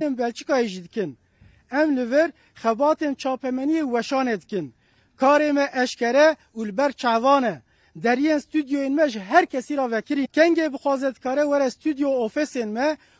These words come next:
û li xebatên me binêre û bişopîne. Li vir rewşeke veşartî û nepenî tune ye. Her wiha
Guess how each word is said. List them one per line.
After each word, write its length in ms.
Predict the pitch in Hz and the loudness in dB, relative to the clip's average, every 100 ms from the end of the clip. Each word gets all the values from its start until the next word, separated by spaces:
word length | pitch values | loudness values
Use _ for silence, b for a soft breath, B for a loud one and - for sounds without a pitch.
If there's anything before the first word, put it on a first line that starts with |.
| b | b
û 100 | 226 | -8
li 40 | |
xebatên 560 | 226 240 233 302 302 254 | -4 -4 0 0 -2 -6
me 140 | 240 | -4
binêre 420 | 269 226 302 294 294 | -4 -2 0 2 0
û 60 | 247 | -2
bişopîne. 680 | - 247 - 220 214 175 - b b b - | -4 -4 -2 -4 -4 -4 -8 b b b -6
Li 200 | 214 254 | -4 0
vir 100 | 277 262 | 0 2
rewşeke 560 | 311 - 269 240 196 | 0 0 -4 -4 -4
veşartî 520 | 220 240 311 302 277 | -6 -4 2 2 2
û 180 | 240 208 | -8 -6
nepenî 440 | 226 226 262 277 302 | -6 -4 -2 0 -2
tune 280 | 294 285 233 | 0 2 2
ye. 200 | 190 127 _ _ _ b b b b b | 0 -6 _ _ _ b b b b b
Her 180 | b 285 | b 4
wiha 440 | 339 247 247 311 | 4 4 6 6